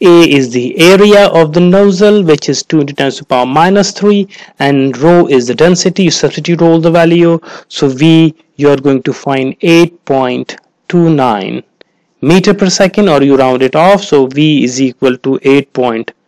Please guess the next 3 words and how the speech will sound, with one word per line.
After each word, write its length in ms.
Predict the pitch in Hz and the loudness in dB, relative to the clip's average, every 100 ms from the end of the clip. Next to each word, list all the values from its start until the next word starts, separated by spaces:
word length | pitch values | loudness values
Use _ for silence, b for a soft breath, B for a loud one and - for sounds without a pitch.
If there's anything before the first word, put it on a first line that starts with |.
| _ _ _ _ - | _ _ _ _ -6
three 440 | 147 139 131 127 _ _ _ _ _ _ _ _ | 0 0 -2 -8 _ _ _ _ _ _ _ _
meter 400 | - 135 127 123 | -6 -4 -4 -4
second 540 | 117 - 110 - 117 | -6 -6 -8 -8 -14